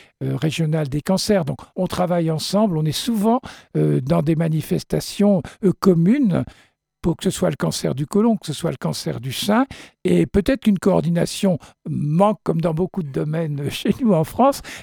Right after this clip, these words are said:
mais, euh, il y a vraiment ce désir de,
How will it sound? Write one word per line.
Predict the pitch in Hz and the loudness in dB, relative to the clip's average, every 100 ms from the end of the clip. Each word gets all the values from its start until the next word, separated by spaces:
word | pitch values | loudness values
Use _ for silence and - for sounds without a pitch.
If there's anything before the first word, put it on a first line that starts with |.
| - | -4
mais, | 147 196 269 - - _ - | 2 4 4 2 -8 _ -2
euh, | 156 147 135 123 147 | 0 0 0 -4 -4
il | 180 170 | -2 0
y | 170 196 | 2 2
a | 233 226 165 - - _ | 2 0 -2 -4 -10 _
vraiment | - 165 190 214 | -2 2 4 2
ce | - 160 | 0 -2
désir | 139 185 156 208 190 | 2 2 2 2 2
de, | 139 | 0